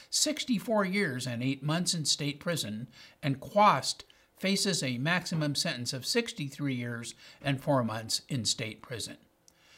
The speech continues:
They are out of custody on three hundred fifty thousand dollars bail and are scheduled for a pretrial hearing on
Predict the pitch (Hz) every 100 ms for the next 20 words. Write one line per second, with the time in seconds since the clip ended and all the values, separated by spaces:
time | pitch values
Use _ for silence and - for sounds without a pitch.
0 | - - 117 120 127 127 151 - 143 -
1 | 190 180 180 131 131 156 156 160 - 214
2 | 208 175 185 175 160 143 151 139 147 127
3 | 120 123 117 - 165 147 113 139 - -
4 | - 135 139 131 - 170 170 185 160 131
5 | 127 120 165 160 151 156 139 147 180 143
6 | 151 135